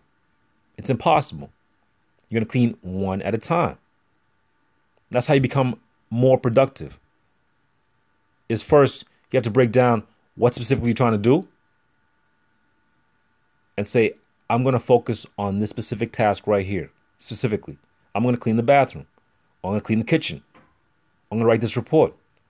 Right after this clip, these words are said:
I'm gonna create this website." Whatever the, the task is, you're gonna say, "I'm gonna do this," because you can't multitask it,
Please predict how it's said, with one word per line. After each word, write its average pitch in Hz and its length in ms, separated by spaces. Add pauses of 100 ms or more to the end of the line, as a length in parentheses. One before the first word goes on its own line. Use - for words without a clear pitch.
(160)
I'm 110 80
gonna 117 120
create 117 180
this 117 160
website." 98 400 (720)
Whatever 135 380
the, - 220
the 110 100
task 123 440
is, 85 240 (240)
you're 120 120
gonna 120 80
say, - 200
"I'm 127 140
gonna 120 100
do 107 200
this," 76 340 (1000)
because 113 200
you 110 80
can't 135 200
multitask 113 680
it, - 80